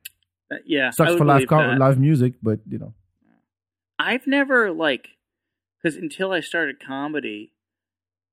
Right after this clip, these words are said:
Speaker 1: you know, you do open mics in random bars or whatever, but I've never accidentally, before I started doing comedy, seen comedy. Like
Speaker 2: Accidentally.
Speaker 1: like, I've never been in a bar and then, like, "Oh, there's an open mic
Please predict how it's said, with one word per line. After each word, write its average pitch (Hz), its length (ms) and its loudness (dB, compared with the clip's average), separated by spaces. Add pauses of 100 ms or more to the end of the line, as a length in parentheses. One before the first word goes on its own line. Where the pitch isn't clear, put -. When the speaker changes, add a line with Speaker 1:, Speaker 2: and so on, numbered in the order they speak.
(120)
Speaker 1:
you 220 100 -4
know, 202 80 -2
you 151 160 -6
do 160 140 0
open 156 240 -2
mics 143 260 -4
in 127 100 -10
random 123 300 -8
bars 117 720 -8
or 120 140 -12
whatever, 110 540 -10
but 127 100 -16
I've 139 200 -14
never 269 280 -8 (220)
accidentally, - 840 -16 (340)
before 160 320 -2
I 147 60 -2
started 135 320 -4
doing 123 180 -8
comedy, 110 460 -18 (480)
seen 110 320 -12
comedy. 101 180 -20 (680)
Like 156 140 6
Speaker 2:
Accidentally. 127 400 2 (140)
Speaker 1:
like, 175 140 2
I've 185 140 4
never 214 200 4
been 165 220 4
in 180 120 0
a 156 60 2
bar 135 460 2
and 135 180 -8
then, 131 200 -2
like, 120 240 -6 (180)
"Oh, 214 140 -2
there's 135 140 -8
an 131 80 -10
open 135 200 -12
mic 143 140 -12